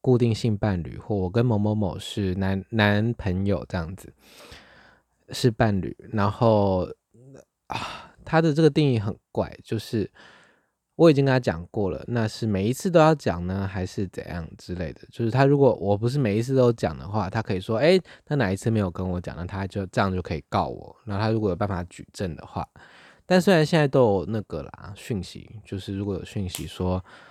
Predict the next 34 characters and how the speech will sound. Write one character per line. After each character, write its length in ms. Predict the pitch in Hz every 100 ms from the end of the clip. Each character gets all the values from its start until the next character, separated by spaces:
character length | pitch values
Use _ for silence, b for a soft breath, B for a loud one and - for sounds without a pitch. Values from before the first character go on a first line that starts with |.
| B B B
，“哦， 480 | 101 101 95 95 92 90 -
我 180 | - 101
确 180 | - 117
定 140 | 107
有 100 | 87
跟 140 | 82 90
他 120 | 87
说” 360 | - 92 78 78
这 100 | 80
样 160 | - -
子， 100 | -
那 120 | 87
他 160 | 107 98
有 180 | 78
回 260 | - - 71
应， 280 | 87 85 76
知 200 | - 95
道 180 | 95 78
这 120 | 90
件 240 | 87 80
事 220 | 87 - -
情。 180 | - - - _ _ _ _ _ _ _ - -
那 100 | 139
还 100 | 131
有 80 | 117
一 40 | 107
个 100 | 101
更 180 | 113
好 160 | 98 -
笑 180 | - 98
的 80 | 92
事 180 | -
情 200 | 92 80 87
是， 320 | - 101